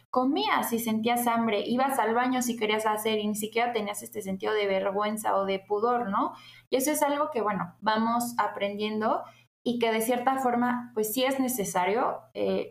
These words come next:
sobre todo hablando de, del pudor o de la higiene, pues no vas a ir por la vida haciendo pipí en cada esquina porque te dieron ganas, ¿no? Porque,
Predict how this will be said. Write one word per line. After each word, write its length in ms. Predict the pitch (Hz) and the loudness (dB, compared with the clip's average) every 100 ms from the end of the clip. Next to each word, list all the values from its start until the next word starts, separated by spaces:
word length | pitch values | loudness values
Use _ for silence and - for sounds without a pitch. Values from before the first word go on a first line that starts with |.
| - | -6
sobre 320 | 208 190 196 | -2 0 0
todo 140 | 208 | 0
hablando 340 | 202 202 202 208 | 2 2 2 2
de, 260 | 196 196 190 | 2 0 -2
del 220 | 202 202 | -4 -4
pudor 480 | - 202 202 202 208 | -4 0 2 2 2
o 100 | 202 | 0
de 100 | 196 | 0
la 100 | 190 | -2
higiene, 380 | 190 196 196 208 | -2 -2 -2 -2
pues 200 | 196 190 | -6 -2
no 120 | 196 | 0
vas 180 | 196 202 | 0 -2
a 40 | |
ir 100 | 214 | -4
por 100 | 202 | 0
la 140 | 196 | 0
vida 320 | 190 208 196 196 - - _ _ _ - | 0 0 0 -4 -14 -20 _ _ _ -2
haciendo 880 | 226 226 220 226 220 214 208 214 - | 0 2 0 2 2 2 0 -2 -4
pipí 280 | 220 214 220 | -6 -2 0
en 120 | 226 | 2
cada 200 | 220 214 | 2 0
esquina 420 | 214 - 220 214 | -2 -2 0 0
porque 180 | 214 208 | -2 -6
te 140 | 196 | -2
dieron 320 | 202 208 208 214 | -2 0 0 0
ganas, 460 | 208 214 - - - | 2 2 0 -6 -16
¿no? 400 | - 214 277 - _ _ _ _ _ _ _ _ _ _ _ | -6 -2 -2 -6 _ _ _ _ _ _ _ _ _ _ _
Porque, 1000 | 220 202 - - _ _ 202 190 - | 0 0 -4 -12 _ _ -2 -2 -6